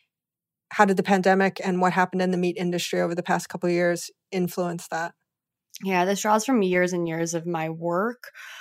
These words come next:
Speaker 2: Um, the book has been being physically written for two years now. And a lot of my thesis really has just accelerated to the point where it's really exciting 'cause now some of my kind of theoretical, kind of crazy concepts aren't so crazy anymore. And there are a lot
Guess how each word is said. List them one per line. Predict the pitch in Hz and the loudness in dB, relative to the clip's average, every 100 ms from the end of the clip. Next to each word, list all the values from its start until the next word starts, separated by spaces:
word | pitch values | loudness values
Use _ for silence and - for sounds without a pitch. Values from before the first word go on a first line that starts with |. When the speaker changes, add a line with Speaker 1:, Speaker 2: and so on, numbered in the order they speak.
| - _ | -20 _
Speaker 2:
Um, | 196 190 180 170 165 170 | 6 8 6 4 -2 -2
the | 180 175 | -2 4
book | 190 185 - - | 4 4 -2 -14
has | - 202 185 | -6 -4 -4
been | - 196 180 170 175 - - | 4 6 6 4 0 -2 -2
being | 196 175 170 | 0 2 0
physically | - 190 190 185 175 | 0 2 2 4 6
written | 175 170 214 | 6 6 4
for | 240 196 | 6 4
two | 180 - - 233 | 2 2 4 8
years | 240 226 226 277 294 | 10 10 10 8 8
now. | 302 320 339 359 392 403 - - - _ | 8 8 10 8 6 2 -10 -16 -18 _
And | 226 226 214 202 196 - - | 6 10 10 10 6 0 2
a | 202 | 4
lot | 196 208 | 6 6
of | 247 | 8
my | 226 | 6
thesis | 208 208 233 - | 6 2 -2 -4
really | 190 | -2
has | 190 185 | -2 0
just | 190 - | -2 -2
accelerated | 180 - 175 175 220 180 160 160 160 - | -4 2 6 8 8 6 4 2 0 -2
to | - | -2
the | 190 | 0
point | - 190 180 | 2 0 4
where | 185 185 180 - | 6 6 4 -4
it's | 185 | 0
really | 202 | 2
exciting | 190 185 190 | 4 4 4
'cause | 185 | 4
now | 180 180 | 6 6
some | 180 | 4
of | 180 | 2
my | 170 | 2
kind | 190 170 | 4 2
of | |
theoretical, | - 190 180 175 190 214 180 180 - - | 2 2 4 4 6 6 6 2 -10 2
kind | 226 190 | 6 6
of | 185 | 4
crazy | - 214 202 208 | 2 4 6 6
concepts | 202 175 175 233 | 4 4 4 2
aren't | - 175 180 | 4 4 4
so | 190 | 2
crazy | 180 190 180 185 208 | 2 2 2 2 2
anymore. | 202 214 220 220 | 2 2 4 2
And | 196 | 2
there | 175 | 2
are | 175 | 2
a | |
lot | 175 165 165 | 4 4 2